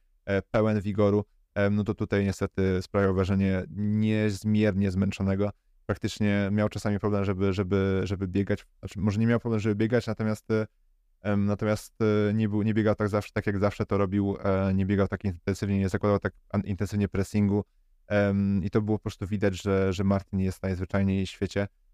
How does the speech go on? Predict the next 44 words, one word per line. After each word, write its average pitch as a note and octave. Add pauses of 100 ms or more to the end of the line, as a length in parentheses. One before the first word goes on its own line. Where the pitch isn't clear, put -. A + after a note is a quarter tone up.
(120)
e, G#2+
zmęczony, A2
co -
jest G#2
normalne, G#2
mając, F#2+
mając, G2
e, G#2 (340)
tyle G#2
minut, G2 (380)
e, G2
w G2
nogach, G2
co, F#2+
co -
ma G2+
właśnie G2 (320)
e, F#2+
nasz G2+
kapitan. F#2+
No A#2+
i C#3+
Arsenal D3+
w -
pierwszej C#3
połowie C#3
nie C#3
grał C3
najlepiej, B2+ (160)
ale A#2
tak A#2+
czy -
inaczej A2+
udało G#2+
się A2
Arsenalowi G#2
wyjść G2
na G#2+
prowadzenie A#2
i G2
to G2+
wszystko B2
za A2+
sprawą A2+